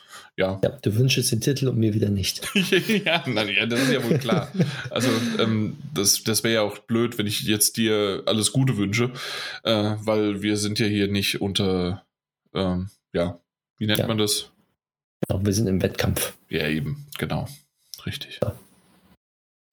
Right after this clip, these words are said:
Speaker 1: Gut, ähm, ich bin wieder dran, äh, und habe dann zum Schluss, weil das wusste ich, dass das keiner auf dem Schirm hat, Kerbal Space Program zwei genommen. Und, ähm, das ist halt ein Titel,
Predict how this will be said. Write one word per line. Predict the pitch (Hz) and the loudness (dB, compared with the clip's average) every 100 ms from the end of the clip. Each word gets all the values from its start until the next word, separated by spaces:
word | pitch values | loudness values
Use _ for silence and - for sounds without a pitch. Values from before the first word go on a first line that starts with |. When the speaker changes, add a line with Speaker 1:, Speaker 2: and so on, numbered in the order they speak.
| - - - - | -6 -4 -4 0
Speaker 1:
Gut, | 196 208 - - - - | 2 2 -2 -12 -14 -2
ähm, | 135 131 131 - | 0 2 -2 -4
ich | - 208 | -2 0
bin | 285 165 | 2 2
wieder | 120 | 2
dran, | 104 101 104 151 247 - | 2 2 2 0 -2 -4
äh, | 135 143 143 139 | 0 0 0 0
und | 147 156 - | 0 0 0
habe | 127 123 139 139 147 147 147 - - - - | 0 2 2 2 2 2 0 -4 -12 -14 0
dann | 113 139 | 2 4
zum | 170 156 | 4 4
Schluss, | 143 143 202 - | 4 2 2 2
weil | 127 | 2
das | 120 123 - | 2 2 4
wusste | 156 - | 2 4
ich, | 123 | 2
dass | - 127 | 2 2
das | 123 - - | 2 2 2
keiner | - 135 156 151 | 0 2 2 2
auf | 107 | 2
dem | 117 113 | 0 0
Schirm | - 104 | 2 2
hat, | 110 139 143 - - - - | 2 2 0 -6 -10 -12 -18
Kerbal | - 147 139 156 147 147 139 | -6 0 2 2 2 2 4
Space | 147 - 123 123 135 - - | 4 4 2 2 2 0 -2
Program | - 117 113 113 104 104 95 | 0 0 2 2 0 0 0
zwei | - 95 107 | 2 2 2
genommen. | 104 87 80 73 71 - _ _ _ _ _ _ _ _ _ | 0 -2 -2 -2 -6 -12 _ _ _ _ _ _ _ _ _
Und, | 120 107 104 98 - - | 0 0 0 0 0 2
ähm, | 104 101 98 98 | 2 2 0 0
das | 101 113 | 2 4
ist | - | 4
halt | 110 120 | 2 0
ein | 131 127 123 | 2 2 0
Titel, | - 131 135 139 143 143 | 0 0 2 2 2 0